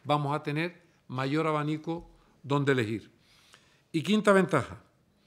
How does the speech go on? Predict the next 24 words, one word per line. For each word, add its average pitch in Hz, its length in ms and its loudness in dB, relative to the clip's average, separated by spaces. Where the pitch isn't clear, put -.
aumenta 190 720 2
la 135 180 -2
capacidad 147 720 -2
de 175 240 2
elección 165 720 0
del 151 240 0
consumidor, 139 640 -4
porque 147 720 2
como 170 240 -4
consumidores 170 720 0
podemos 151 480 0
o 151 140 4
bien 208 240 4
elegir 196 500 2
pagar 165 300 6
el 160 160 2
precio 175 380 0
de 175 80 4
mercado 175 640 0
o 156 100 4
bien 214 400 0
dos 190 240 0
sistemas 185 480 -2
alternativos. 151 640 -2